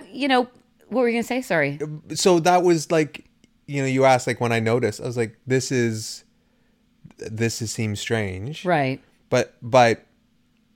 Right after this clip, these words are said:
Speaker 2: it never really was, like, put in front of y-, me
Speaker 1: Right.
Speaker 2: until Paris Hilton got her T V show.
Speaker 1: Oh, okay.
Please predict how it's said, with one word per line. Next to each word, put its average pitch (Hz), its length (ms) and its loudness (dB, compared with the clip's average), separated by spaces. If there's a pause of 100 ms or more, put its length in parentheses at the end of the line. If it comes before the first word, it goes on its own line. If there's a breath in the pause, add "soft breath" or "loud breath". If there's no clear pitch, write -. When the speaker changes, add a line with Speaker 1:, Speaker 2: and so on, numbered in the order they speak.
(120)
Speaker 2:
it 143 100 -2
never 131 260 2
really 135 300 2
was, 117 260 0
like, 101 340 -4
put - 360 -4
in 104 260 -6
front 113 460 -4
of 101 180 -6
y-, - 120 -14 (140)
me 101 580 -8 (260)
Speaker 1:
Right. 143 280 -6 (240)
Speaker 2:
until 101 840 -2 (320)
Paris 104 300 -4
Hilton 92 560 -6
got 92 240 -4
her 92 340 -4
T 95 240 -12
V 90 140 -8
show. 92 340 -12
Speaker 1:
Oh, 143 480 -4
okay. 113 360 -8